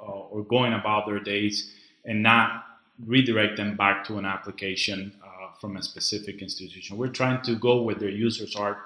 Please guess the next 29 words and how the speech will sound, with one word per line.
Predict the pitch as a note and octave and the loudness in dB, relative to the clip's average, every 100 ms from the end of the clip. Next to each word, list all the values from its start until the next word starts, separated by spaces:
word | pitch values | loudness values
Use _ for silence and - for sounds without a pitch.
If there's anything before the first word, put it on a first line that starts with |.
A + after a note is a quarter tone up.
| - _ _ _ | -20 _ _ _
uh, | G#2+ G2 F#2 | -6 -6 -4
transacting, | - G2+ - G2+ G2 G#2 G2 F#2+ - | -2 2 4 4 2 -4 -8 -10 -14
uh, | G2+ F#2+ | -12 -10
whether | F#2+ G2 G2 | -8 -6 -4
that | G#2 G#2 | 0 0
is | G#2 G#2 | 0 -4
at | |
the | - - | -8 -4
personal | A#2 A#2+ C3 A#2 | -2 -2 -2 -4
level | A#2 A#2 A2+ A2+ A#2 - | -2 -2 0 -2 -4 -10
or | F#2+ | -16
the | F2+ _ | -16 _
business | G#2 G2+ G2+ - | -4 -4 -6 -6
level. | G#2+ G2 G2 | -6 -6 -8
So | - F#2 | -12 -14
in | F2 F#2 | -14 -4
social | - C3 C3 A#2 | -2 0 -2 -4
media | G#2+ A2 G#2+ | -4 -4 -4
and | F#2+ F#2 | -6 -8
messaging | G2+ - - A2 | -6 -6 -4 -6
apps, | G#2 G#2 G#2 - - - _ | -4 -4 -6 -10 -14 -20 _
it's, | - A2 G2+ | -6 -2 -2
uh, | F#2 F#2 - - | -2 -6 -12 -20
it's | G2 - - | -12 -8 -6
one | A#2+ G#2 | -4 -4
of | G2 | 0
those | G2+ G2+ G2+ G2 | 2 2 -2 -6
places | G2+ G2 G2+ G#2 G2+ | -4 -4 -4 -6 -8
where | F#2+ F2+ | -10 -10